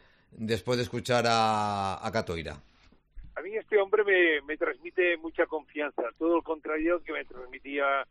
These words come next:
Speaker 2: Rufete. Yo creo que esa, lo tienen todo muy bien controlado y muy bien, eh, atado a base de los timings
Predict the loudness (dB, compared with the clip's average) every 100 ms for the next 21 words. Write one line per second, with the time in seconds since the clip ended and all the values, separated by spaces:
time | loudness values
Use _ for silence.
0 | _ -20 -10 -8 0 0 0 -6 -6 -6
1 | -4 -4 -4 -8 -4 -4 -4 -8 -20 -6
2 | -4 0 0 0 -4 -2 2 2 0 -4
3 | -6 -4 -6 -4 -6 -8 -4 0 0 0
4 | -4 -10 -14 -8 -8 -4 -4 -4 -6 -8
5 | -12 -18 -20 -20 -6 -4 -4 -4 -2 -2
6 | -4 -4 -8 -8 -8 -8 -8 -10 -8 -10
7 | -10 -14 -20